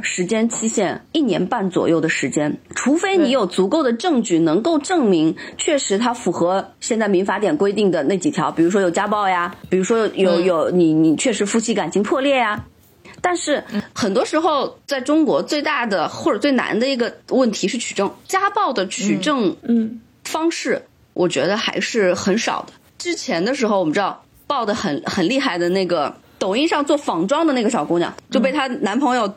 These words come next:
Speaker 1: 在电梯里面啪拖，
Speaker 3: 嗯。
Speaker 1: 拖出去。
Speaker 3: 哦，电梯的那个是不是？
Speaker 1: 对，所以说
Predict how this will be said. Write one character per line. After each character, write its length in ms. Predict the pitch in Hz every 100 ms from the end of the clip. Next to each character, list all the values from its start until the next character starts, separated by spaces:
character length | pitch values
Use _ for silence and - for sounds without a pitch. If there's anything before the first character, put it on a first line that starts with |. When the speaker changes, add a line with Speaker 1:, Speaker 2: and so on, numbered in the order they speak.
| _ -
Speaker 1:
在 120 | 269
电 240 | 247 285
梯 160 | 240 247
里 80 | 247
面 180 | 185 180
啪 260 | - 269
拖， 300 | 277 302 294
Speaker 3:
嗯。 80 | 294 -
Speaker 1:
拖 180 | - 320
出 120 | 302
去。 160 | 262 233
Speaker 3:
哦， 20 |
电 20 |
梯 240 | - 294 285
的 80 |
那 160 | 233 214
个 20 |
是 260 | 208 302 214
不 60 |
是？ 160 | - -
Speaker 1:
对， 40 | -
所 180 | - 370
以 40 |
说 140 | 392